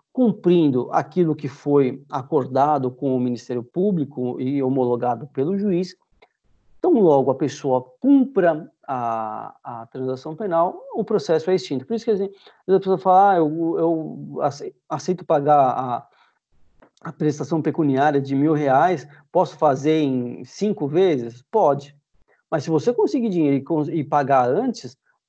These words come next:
quanto antes você pagar, mais rápido o seu processo vai ser extinto,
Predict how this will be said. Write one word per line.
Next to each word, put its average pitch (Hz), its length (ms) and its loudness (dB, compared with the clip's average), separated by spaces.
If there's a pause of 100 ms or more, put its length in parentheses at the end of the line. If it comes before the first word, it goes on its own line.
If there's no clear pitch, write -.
(120)
quanto 254 340 2
antes 233 160 -4
você 220 220 -2
pagar, 202 440 0
mais 247 380 0
rápido 214 300 0
o 220 40 -12
seu 254 120 -8
processo 247 400 -6
vai 285 100 -6
ser - 120 -8
extinto, 196 500 -6